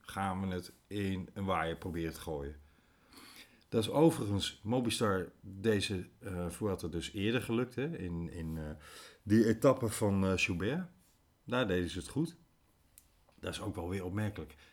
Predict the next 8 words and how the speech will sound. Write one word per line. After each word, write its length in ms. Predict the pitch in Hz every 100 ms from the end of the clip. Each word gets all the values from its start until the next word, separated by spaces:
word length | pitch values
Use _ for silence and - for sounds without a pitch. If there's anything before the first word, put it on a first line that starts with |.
| _
Hebben 280 | - 107 107
wij 140 | 104
in 80 | 98
onze 280 | 95 85 -
voorbeschouwing 840 | - 135 101 - 95 87 85 82 - - - _
uitgebreid 580 | - 156 175 113 110 104
lopen 240 | 101 95 95
vertellen 520 | - 127 120 110